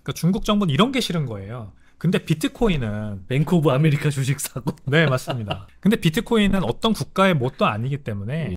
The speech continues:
Speaker 1: 게다가 중국 정부도 비트코인 많이 가지고 있어요.
Speaker 2: 그렇죠. 십위권 안에 들고.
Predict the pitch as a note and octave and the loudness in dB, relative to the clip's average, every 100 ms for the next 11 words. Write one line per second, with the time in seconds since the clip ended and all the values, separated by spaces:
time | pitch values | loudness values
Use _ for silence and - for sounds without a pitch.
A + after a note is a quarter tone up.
0 | - F3+ F#3 F#3 C#3+ C#3+ C3 A#2 D3 - | -4 -2 2 2 2 -2 -4 -4 -4 -6
1 | - D3+ G2 A2 C3+ B2 G2 - G2 A2+ | -8 -8 -6 -2 -2 -2 -8 -12 -16 -8
2 | - C3 - D#2+ - - A#3+ B3+ F3 A#2 | -4 -2 -4 -10 -10 -4 -2 2 2 2
3 | F#2+ E2+ D#2+ | -4 -8 -12